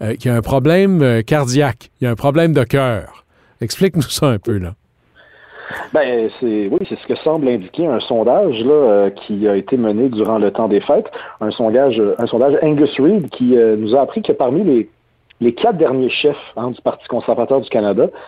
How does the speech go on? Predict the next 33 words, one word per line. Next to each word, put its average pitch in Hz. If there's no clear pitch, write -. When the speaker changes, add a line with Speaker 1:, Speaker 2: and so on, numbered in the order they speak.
Speaker 2:
bien, 107
Pierre 202
Poilievre 165
est 127
celui 123
qui -
est 117
le 117
moins 156
populaire 135
auprès 117
des 117
Canadiens 107
après -
trois 123
mois. 95
Donc, 98
on 113
se -
rappelle, 175
hein, 151
euh, 104
dans 104
le 101
temps 135
des, 107
euh, 92
de 104
la 104
covid, 131
des 107
pangolins, 135
euh, 139